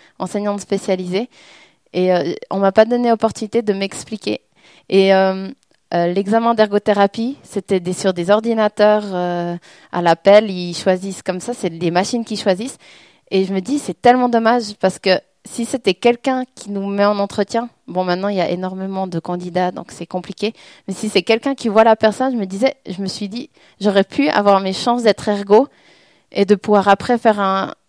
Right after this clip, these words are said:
un, un master en enseignement spécialisé. Mais, euh, voilà,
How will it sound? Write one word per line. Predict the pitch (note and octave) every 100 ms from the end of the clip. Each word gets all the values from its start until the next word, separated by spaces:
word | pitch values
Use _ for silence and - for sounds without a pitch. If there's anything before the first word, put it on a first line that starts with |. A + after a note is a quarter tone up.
| - -
un, | - F#3 F3 F3 F3 F3 F3 F3 F3 F3 F3 F#3+ - -
un | F3
master | F#3 F#3+ A3
en | G#3 G3
enseignement | G3 G#3+ G3+
spécialisé. | - G3 - F#3+ F#3 F#3 G#3+ _ - _ -
Mais, | F#3+ F#3+
euh, | F#3
voilà, | F3+ G3 F#3+